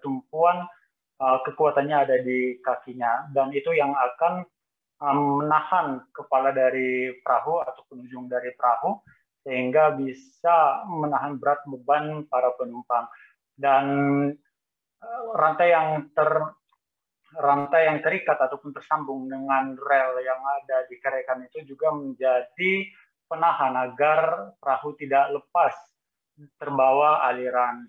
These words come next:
sungai. Namun, uh, memang ada kisah yang menarik juga dan juga kisah yang cukup menyedihkan yang dialami oleh Maman,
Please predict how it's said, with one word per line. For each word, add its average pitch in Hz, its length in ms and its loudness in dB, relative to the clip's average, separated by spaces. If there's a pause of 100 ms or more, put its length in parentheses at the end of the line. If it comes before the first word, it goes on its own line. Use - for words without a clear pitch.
sungai. 123 400 -4 (560)
Namun, 156 720 0
uh, 147 560 4 (300)
memang 165 340 0
ada 147 220 -2
kisah 151 340 -2 (240)
yang 143 320 0
menarik 143 400 -2
juga 147 400 -4
dan 135 240 -8
juga 127 560 0
kisah 123 320 -4
yang 127 540 -6
cukup 135 260 -14
menyedihkan 139 560 -6
yang 123 240 -6
dialami 123 320 0
oleh 120 160 -8
Maman, 117 380 -8